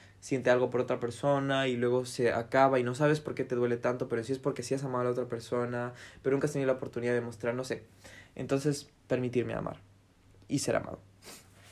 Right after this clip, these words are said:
Hemos terminado con los ins. Espero que hayan sido, eh, las cosas más importantes, eh, y que no me haya olvidado de nada. Pero bueno, creo que para el, para este año, para el dos mil veinticuatro,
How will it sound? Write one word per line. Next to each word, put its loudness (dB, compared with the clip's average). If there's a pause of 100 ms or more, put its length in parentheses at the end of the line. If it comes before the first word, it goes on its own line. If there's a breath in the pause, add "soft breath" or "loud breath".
(1080 loud breath)
Hemos 6
terminado 6
con 8
los 4
ins. -2 (800)
Espero 6
que 6
hayan 4
sido, 2
eh, 2
las -2
cosas -2 (500 soft breath)
más -2
importantes, 0 (1080 soft breath)
eh, 0
y 4
que 0
no 2
me 2
haya 6
olvidado 6
de 6
nada. 2 (420)
Pero 8
bueno, 6
creo 4
que 0
para 6
el, 0
para -4
este 0
año, 0
para 2
el 0
dos -2
mil -4
veinticuatro, -2